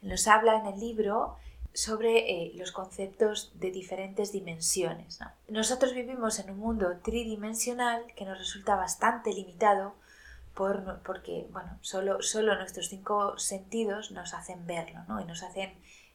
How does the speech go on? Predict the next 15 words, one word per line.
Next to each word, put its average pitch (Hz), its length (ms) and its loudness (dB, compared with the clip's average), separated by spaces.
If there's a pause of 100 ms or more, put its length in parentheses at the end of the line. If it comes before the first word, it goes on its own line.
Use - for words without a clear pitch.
eh, 165 400 -6
creer 190 460 6
que - 100 -8
es 170 100 -8
lo 185 120 -2
que 185 100 -8
existe. - 580 -2
Pero 269 200 6
¿y 294 220 2
si 269 260 0
viviéramos 226 760 4
en 220 160 -6
un 220 160 -6
mundo 220 1000 0 (420)
bidimensional? 190 1200 2